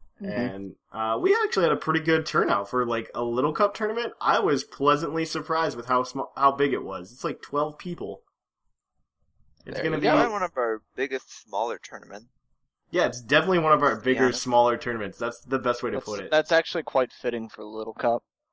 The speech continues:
Speaker 2: <laughs> It's,
Speaker 3: Oh, I made a
Speaker 2: well, I
Speaker 3: pun
Speaker 2: mean,
Speaker 3: without even
Speaker 2: I mean,
Speaker 3: realizing.
Speaker 2: we run,
Speaker 1: <laughs>
Speaker 2: we run four tournaments a year. So we have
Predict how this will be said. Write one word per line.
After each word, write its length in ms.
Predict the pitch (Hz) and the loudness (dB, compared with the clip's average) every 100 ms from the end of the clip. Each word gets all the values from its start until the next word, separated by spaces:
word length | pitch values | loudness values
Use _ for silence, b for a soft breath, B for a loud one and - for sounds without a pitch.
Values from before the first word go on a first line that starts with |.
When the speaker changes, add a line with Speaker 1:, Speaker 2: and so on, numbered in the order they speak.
| - | -6
Speaker 2:
<laughs> 640 | 151 - 180 - 415 - - 370 - 370 _ _ _ _ _ _ _ - | -4 0 2 4 2 2 -2 -2 -4 -10 _ _ _ _ _ _ _ -2
It's, 60 | 135 | 2
Speaker 3:
Oh, 220 | 135 123 | 6 4
I 40 | 120 | 2
made 180 | 127 | 4
a 20 | 165 | 8
Speaker 2:
well, 80 | |
I 80 | 170 | 10
Speaker 3:
pun 60 | 180 | 10
Speaker 2:
mean, 160 | 185 | 8
Speaker 3:
without 220 | 170 117 113 - _ | 6 -4 -8 -10 _
even 160 | 117 147 | -4 0
Speaker 2:
I 120 | 160 | 2
mean, 60 | 156 | 6
Speaker 3:
realizing. 360 | 180 190 190 | 8 10 10
Speaker 2:
we 60 | 180 | 8
run, 80 | 220 214 196 196 - | 6 4 2 0 -4
Speaker 1:
<laughs> 400 | - - _ - | -8 -20 _ -2
Speaker 2:
we 120 | 156 | 4
run 260 | 185 214 196 | 4 4 0
four 340 | - 147 156 | -2 2 4
tournaments 480 | 151 143 139 131 127 | 4 2 2 0 0
a 20 | |
year. 380 | 113 113 113 113 _ _ _ | 0 0 0 -4 _ _ _
So 180 | - 123 | -4 0
we 140 | 120 | 0
have 420 | 117 117 117 113 | 2 0 -2 -6